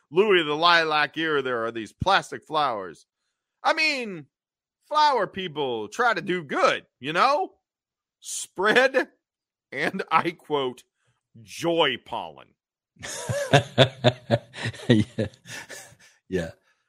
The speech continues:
Speaker 1: So he's talking to all his, the, the, the other flower children. He goes,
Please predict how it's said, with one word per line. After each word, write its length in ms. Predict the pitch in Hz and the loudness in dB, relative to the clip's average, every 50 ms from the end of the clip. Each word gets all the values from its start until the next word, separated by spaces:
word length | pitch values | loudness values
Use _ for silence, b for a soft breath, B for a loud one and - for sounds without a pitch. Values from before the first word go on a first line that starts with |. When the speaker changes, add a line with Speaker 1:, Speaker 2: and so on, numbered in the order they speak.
| _ _ | _ _
Speaker 1:
So 180 | _ - 165 170 | _ -4 -2 -2
he's 260 | - 233 285 254 - | 0 -2 -4 -4 -6
talking 380 | - - 214 208 - 285 - - | -2 0 0 0 0 -2 -6 -6
to 60 | - | -4
all 280 | 151 147 147 147 143 147 | -2 0 0 2 0 -2
his, 360 | 147 127 117 95 - - _ _ | -4 -8 -10 -12 -14 -20 _ _
the, 140 | - 110 117 | -10 -10 -10
the, 200 | - - 110 104 87 _ _ | -8 -8 -10 -10 -10 _ _
the 200 | 101 107 110 120 | -10 -8 -6 -4
other 160 | 123 120 117 107 | -4 -4 -6 -6
flower 460 | - - 120 117 110 101 92 82 78 | -8 -8 -6 -4 -4 -4 -6 -10 -14
children. 380 | _ - 71 57 50 _ _ _ _ _ _ | _ -20 -20 -20 -20 _ _ _ _ _ _
He 80 | _ 117 | _ _
goes, 280 | - 76 67 - - | -20 -20 -20 -20 -20